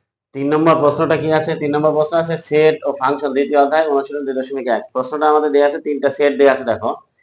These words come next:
এ একটি সেট, টু, থ্রি, ফোর, এগুলাকে আমরা উপাদান বলছি। বি একটি সেট, তার উপাদান ওয়ান, টু এ এবং সি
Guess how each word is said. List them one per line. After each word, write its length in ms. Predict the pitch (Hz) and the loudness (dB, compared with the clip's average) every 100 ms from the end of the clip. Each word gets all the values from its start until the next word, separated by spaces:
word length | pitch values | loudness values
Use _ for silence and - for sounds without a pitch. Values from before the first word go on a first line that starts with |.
| _ | _
এ 100 | - 143 | -6 -4
একটি 160 | 147 147 | -4 -6
সেট, 240 | 139 147 143 | -2 -2 -2
টু, 100 | 147 147 139 | -2 -4 -2
থ্রি, 140 | 139 139 | -4 0
ফোর, 180 | 143 147 143 | 2 2 0
এগুলাকে 280 | 127 135 - | 2 2 2
আমরা 140 | 135 | 0
উপাদান 220 | 123 127 127 | 2 0 0
বলছি। 240 | 127 123 165 180 _ _ 104 | -2 -4 -8 -8 _ _ -10
বি 160 | 120 135 | -2 0
একটি 160 | 135 139 | 0 -2
সেট, 180 | 135 156 | -6 -4
তার 140 | 147 135 | 0 0
উপাদান 220 | 127 131 127 | 0 0 0
ওয়ান, 200 | 127 135 127 | 0 0 -2
টু 100 | 143 139 | -2 0
এ 20 | 160 165 - - | 0 -2 -14 -6
এবং 140 | 123 131 | -2 -2
সি 120 | 131 | -2